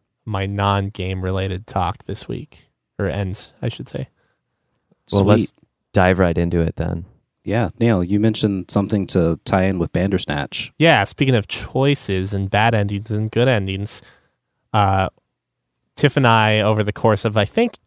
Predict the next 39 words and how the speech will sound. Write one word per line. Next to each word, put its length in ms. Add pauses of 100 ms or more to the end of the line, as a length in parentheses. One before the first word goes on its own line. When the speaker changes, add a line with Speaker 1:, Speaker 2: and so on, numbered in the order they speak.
Speaker 1:
it 60
was 160
just 260
the 80
last 440
week, 540
it 240
could 300
be 440 (100)
that 200
we 120
had 220
some 200
days 240
beforehand 640
too, 280 (600)
uh, 240
but 180
it, 120 (100)
we, 220
we 100
started 340
it 140
after 260
we 80
got 240
back 280
from, 400 (160)
uh, 340
Colorado 480
for 140
sure. 320 (760)
We, 360
uh, 280 (280)
dumped 320
forty 420
hours 420
into 440
v-, 120